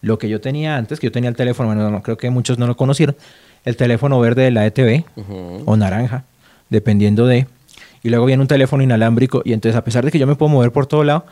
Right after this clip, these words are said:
Speaker 1: estoy ahí. O el teléfono celular,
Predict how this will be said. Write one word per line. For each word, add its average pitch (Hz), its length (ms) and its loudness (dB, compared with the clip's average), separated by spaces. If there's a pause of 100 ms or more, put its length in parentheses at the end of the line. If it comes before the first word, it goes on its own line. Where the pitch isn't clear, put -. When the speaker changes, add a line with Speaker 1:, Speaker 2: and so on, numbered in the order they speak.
(200)
Speaker 1:
estoy 101 320 0
ahí. 80 240 -6 (460)
O 127 120 2
el 123 60 2
teléfono 131 440 2
celular, 135 460 2